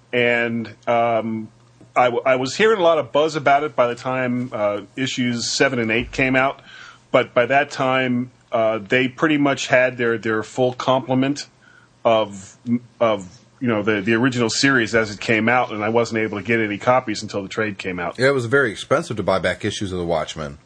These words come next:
Speaker 2: Uh, I remember the first couple, two or three issues were, at the time for me, was way expensive. I mean, they're like ten, fifteen, twenty bucks because they didn't reprint them.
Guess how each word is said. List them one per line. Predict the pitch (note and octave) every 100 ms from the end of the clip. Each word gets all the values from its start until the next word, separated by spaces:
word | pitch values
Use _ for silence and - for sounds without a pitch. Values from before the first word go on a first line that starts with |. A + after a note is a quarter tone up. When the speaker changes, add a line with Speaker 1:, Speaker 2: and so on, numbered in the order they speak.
| _ _ _ _ _ -
Speaker 2:
Uh, | F2
I | F2
remember | A2+ A#2+
the | G#2+
first | A#2 A#2 -
couple, | B2 A2+ G2 - -
two | C#3+
or | B2
three | A#2+ G#2
issues | C#3+ D#3+ A2 F#2+
were, | F2 F2+ E2+ D#2+ _ _ _ _ _
at | - E3+
the |
time | - D3+ C#3
for | - G2+
me, | C#3 F#2+ D#2+
was | E2 F2+ F2+
way | F#2+ A#2 A#2
expensive. | D#2 - - E2+ F2 E2+
I | F2+
mean, | A2+
they're | F#2
like | E2+ - - _
ten, | - A2 G#2+
fifteen, | G#2 - G#2+
twenty | F#2 G#2+ F2
bucks | F2 A#2 F2 -
because | F2+ - F#2 F2+
they | F#2+
didn't | F#2 D2
reprint | E2+ - C3 C3+
them. | D2+ C#2+ F2+